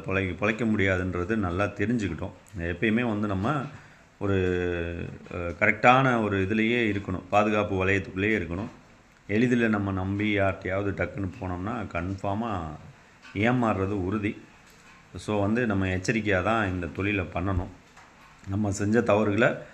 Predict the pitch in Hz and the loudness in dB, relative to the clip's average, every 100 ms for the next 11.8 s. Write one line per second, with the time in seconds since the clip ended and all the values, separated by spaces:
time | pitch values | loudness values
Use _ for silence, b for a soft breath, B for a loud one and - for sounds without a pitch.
0 | B B - - - 110 110 139 135 127 | B B -20 -12 -2 0 4 6 4 4
1 | 117 110 104 104 98 98 92 120 113 101 | 2 4 2 2 0 -2 -2 0 0 0
2 | 104 104 113 107 98 120 147 101 98 101 | 2 4 4 4 2 0 -2 0 0 2
3 | 135 131 135 127 104 101 95 92 113 110 | 4 6 6 4 0 0 -2 0 -2 -2
4 | 104 90 95 98 98 90 80 90 101 107 | -2 -2 -2 -2 -2 -4 -2 4 4 4
5 | 95 82 85 127 90 90 87 139 - - | -4 -4 -4 -2 -2 -2 -2 -4 -6 -20
6 | - B B B B B - 101 92 90 | -20 B B B B B -4 0 0 0
7 | 104 110 127 113 131 135 98 120 110 98 | 0 4 6 8 6 6 8 8 6 2
8 | 95 87 104 113 104 113 104 95 90 90 | 2 0 -2 0 2 2 2 -2 -4 -4
9 | 92 82 90 113 147 - 95 98 98 92 | -6 -6 -4 -4 -4 -8 -4 0 0 0
10 | 87 92 110 107 - 87 90 123 - - | -2 0 0 -2 -4 -6 -6 -8 -10 -6
11 | 98 110 104 - - 85 92 151 | -2 0 0 -4 -8 -6 -4 -4